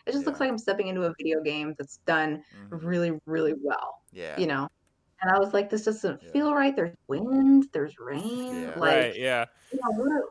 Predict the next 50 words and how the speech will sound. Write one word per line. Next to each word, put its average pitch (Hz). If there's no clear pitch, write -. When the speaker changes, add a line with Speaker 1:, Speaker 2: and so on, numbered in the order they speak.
Speaker 2:
Well, 170
Speaker 1:
what's 226
going 214
Speaker 2:
to -
Speaker 1:
on?" 196
Speaker 2:
be 247
fair, 160
Speaker 1:
But, 226
Speaker 2:
uh, 180
Speaker 3:
Yeah, -
Speaker 1:
and 190
Speaker 3:
go 202
Speaker 1:
we 220
Speaker 3:
ahead, 233
Speaker 1:
might -
be 214
going 185
Speaker 3:
Georgia. -
Speaker 1:
on 175
to 165
the 180
same 165
point. 160
Speaker 2:
Mm-hmm. 95
Speaker 1:
Um, 165
I 277
kind 233
of 214
caught 208
on 202
to 202
this 190
halfway 175
through, 185
and 170
then 160
watching 180
the 175
Speaker 2:
Mm-hmm. 175
Speaker 1:
special 165
features, 175
this 156
was -
confirmed 156
that, -
like, 156
um, 156
of 190
course, 262
this 202